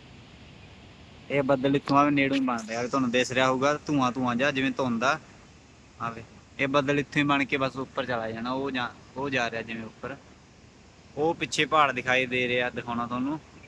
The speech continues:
ਉਹ ਵੀ ਬੱਦਲ ਬਣੇ ਪਏ ਆ ਤੇ ਇੱਥੇ ਰਾਤ ਦਾ ਮੀਂਹ ਪਈ ਜਾਂਦਾ।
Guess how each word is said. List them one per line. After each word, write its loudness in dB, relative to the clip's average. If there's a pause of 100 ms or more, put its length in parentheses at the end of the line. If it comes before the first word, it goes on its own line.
(1040)
ਉਹ 2
ਵੀ 2
ਬੱਦਲ 2
ਬਣੇ 2
ਪਏ 2
ਆ -2 (1600)
ਤੇ 2 (520)
ਇੱਥੇ 2
ਰਾਤ 6
ਦਾ 2
ਮੀਂਹ 0
ਪਈ 0
ਜਾਂਦਾ। -8